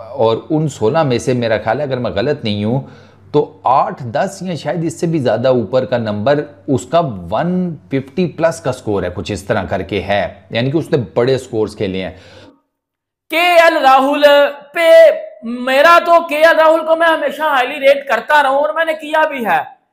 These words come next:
Speaker 2: तो कि केएल राहुल इंडियन team में खेल रहा है, Average उसकी, उसकी कितनी है? चौंतीस की।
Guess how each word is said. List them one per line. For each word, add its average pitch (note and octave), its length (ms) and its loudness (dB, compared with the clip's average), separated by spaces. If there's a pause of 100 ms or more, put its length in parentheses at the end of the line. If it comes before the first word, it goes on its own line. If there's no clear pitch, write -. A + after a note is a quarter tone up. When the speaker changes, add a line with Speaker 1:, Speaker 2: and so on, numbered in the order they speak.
(380)
Speaker 2:
तो D#4 80 -6
कि D#4+ 140 -10
केएल E4 460 2
राहुल D4+ 500 2
इंडियन D#4+ 400 -2
team D4+ 200 -6
में D4 140 -2
खेल G3+ 260 -4
रहा A3+ 140 2
है, - 280 -6 (560)
Average D#4 340 4
उसकी, C4 200 -10
उसकी D4 300 -8
कितनी D4 320 -10
है? D#4+ 220 2
चौंतीस C#4 580 -4
की। - 440 -14